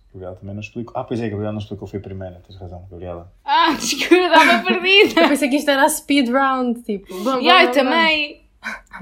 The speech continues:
Speaker 1: É assim, eu acho que convém dar aqui algum contexto.
Speaker 3: Convém dar uma justificação.
Speaker 1: Exato.
Speaker 3: Ok, ok.
Speaker 2: Eh, tu tens mesmo de ter uma justificação quando achas um casal querido e queres muito segui-los? I mean, eles são os goals para toda a gente que gosta de Friends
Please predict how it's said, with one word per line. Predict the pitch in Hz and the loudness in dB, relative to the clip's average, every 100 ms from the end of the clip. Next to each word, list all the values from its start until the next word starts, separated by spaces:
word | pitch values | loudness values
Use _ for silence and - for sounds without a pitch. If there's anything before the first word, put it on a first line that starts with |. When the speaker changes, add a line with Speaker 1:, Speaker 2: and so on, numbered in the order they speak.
| 226 | -10
Speaker 1:
É | 139 | -10
assim, | 139 110 - _ _ _ _ _ - | -8 -10 -12 _ _ _ _ _ -14
eu | 85 | -12
acho | 85 - | -12 -10
que | 110 113 117 | -6 -6 -8
convém | 117 107 113 120 123 _ - | -8 -8 -8 -10 -14 _ -16
dar | 104 | -14
aqui | 101 110 | -10 -8
algum | 107 117 | -6 -6
contexto. | 123 117 120 - - _ _ _ - | -8 -8 -8 -10 -20 _ _ _ -6
Speaker 3:
Convém | 254 254 262 254 | -2 0 0 2
dar | 240 247 | 2 0
uma | 240 240 | 0 -2
justificação. | 226 233 233 226 233 233 208 | -4 -6 -10 -6 -6 -4 -4
Speaker 1:
Exato. | 196 220 202 - _ _ _ _ _ _ | -4 -4 -8 -18 _ _ _ _ _ _
Speaker 3:
Ok, | 196 190 196 170 180 | -20 -10 -10 -10 -12
ok. | 185 | -12
Speaker 2:
Eh, | 180 175 165 160 156 156 151 151 151 151 151 147 - _ _ _ _ _ | -10 -8 -10 -12 -14 -14 -16 -18 -20 -20 -20 -20 -20 _ _ _ _ _
tu | - | -18
tens | 233 262 185 | -12 -12 -10
mesmo | 175 185 240 | -10 -10 -12
de | 240 | -12
ter | 233 | -10
uma | 226 | -10
justificação | 214 214 214 202 196 196 | -12 -16 -16 -12 -12 -14
quando | 196 190 | -12 -10
achas | 190 214 190 | -10 -12 -14
um | 196 | -14
casal | 196 185 185 | -12 -10 -12
querido | 185 175 180 | -12 -14 -14
e | |
queres | 185 185 165 | -12 -10 -10
muito | 175 180 185 | -14 -14 -14
segui-los? | - 175 175 190 - | -16 -16 -16 -18 -16
I | 175 185 | -10 -10
mean, | 190 180 175 | -10 -12 -10
eles | 196 | -12
são | - 226 | -10 -10
os | 220 175 | -10 -10
goals | 180 190 214 | -8 -8 -10
para | 196 | -14
toda | 196 196 | -10 -6
a | 190 | -6
gente | 180 190 196 | -8 -14 -16
que | |
gosta | - 202 220 | -12 -12 -12
de | 214 | -16
Friends | - 196 196 175 - | -12 -8 -8 -10 -20